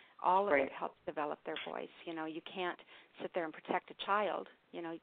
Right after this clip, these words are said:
Speaker 1: they have to be
Speaker 2: Right.
Speaker 1: exposed to all of it in order to develop their own voice and their own opinions. And so, you know, even, even, you know, but I also think as professionals, you have to, you know, you, people, I've been in shows where someone's gotten kicked out of a show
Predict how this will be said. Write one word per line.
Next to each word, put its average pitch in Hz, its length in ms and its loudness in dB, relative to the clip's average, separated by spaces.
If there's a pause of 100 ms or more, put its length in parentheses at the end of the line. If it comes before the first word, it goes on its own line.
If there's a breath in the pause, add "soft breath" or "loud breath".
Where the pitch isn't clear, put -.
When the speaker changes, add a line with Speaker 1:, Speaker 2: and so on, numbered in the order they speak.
(120)
Speaker 1:
they 170 140 2
have 165 200 0
to 151 40 6
be 135 140 6
Speaker 2:
Right. 165 120 -2
Speaker 1:
exposed - 380 -6
to - 100 -2
all 170 220 2
of 165 80 -6
it 156 140 -6
in 160 80 -8
order 160 260 -4 (180)
to 165 200 -6 (320 soft breath)
develop 160 380 -2
their - 140 -4
own 156 200 -6
voice 160 180 -2 (100)
and 156 80 -8
their - 80 -8
own 151 180 -8
opinions. 170 580 -10
And 156 180 -16
so, 156 180 -4 (380 loud breath)
you 180 100 -8
know, 156 140 -6
even, 170 480 -2 (100)
even, 165 460 -4 (380)
you 196 80 -4
know, 180 100 -2
but 202 140 6
I 190 140 10
also 185 280 6
think 180 140 0
as 175 80 -6
professionals, 180 720 -2
you 175 80 -6
have 170 300 -2 (260)
to, 165 280 -2 (460 soft breath)
you 185 140 -2
know, 175 40 0
you, 170 160 -2 (220)
people, 170 480 0
I've 180 160 2 (220)
been 190 120 0
in 170 240 -2 (160)
shows 170 240 2
where 170 100 -2 (100)
someone's 175 240 -2
gotten 170 240 -4
kicked - 240 -8
out 165 160 2
of 160 40 -2
a 160 60 -2 (100)
show 156 120 -2